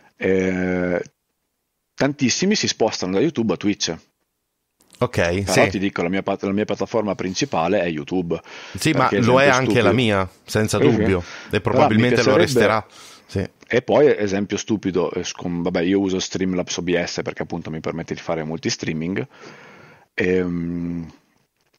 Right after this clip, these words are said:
Speaker 1: ho le doppie chat aperte che però si uniscono sul video della live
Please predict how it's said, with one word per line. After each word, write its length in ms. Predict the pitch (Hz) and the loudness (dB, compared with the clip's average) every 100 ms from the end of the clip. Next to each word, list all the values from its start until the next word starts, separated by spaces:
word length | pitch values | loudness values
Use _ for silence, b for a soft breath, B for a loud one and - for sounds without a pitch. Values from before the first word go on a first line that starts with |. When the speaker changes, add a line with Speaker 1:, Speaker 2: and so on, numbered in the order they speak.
| - - | -14 2
Speaker 1:
ho 320 | 113 107 - | 4 4 2
le 180 | - 87 | -6 -2
doppie 320 | 90 120 - 92 | 0 0 -2 -2
chat 280 | 107 98 | -2 -2
aperte 760 | 104 110 90 85 - 98 127 - _ _ | -4 -2 -2 -4 -2 -2 -2 -8 _ _
che 140 | - 117 | -4 -2
però 240 | 127 117 | 0 -2
si 180 | - 110 | -2 -2
uniscono 840 | 107 123 104 - 92 87 85 - _ _ | 0 0 -2 -4 -4 -4 -6 -10 _ _
sul 800 | - - 90 85 80 80 78 73 | -14 -8 -4 -2 0 -2 -2 -4
video 380 | 85 113 104 87 | -2 0 0 0
della 380 | 80 90 95 76 | 0 0 0 -2
live 400 | 82 90 123 | -2 0 -2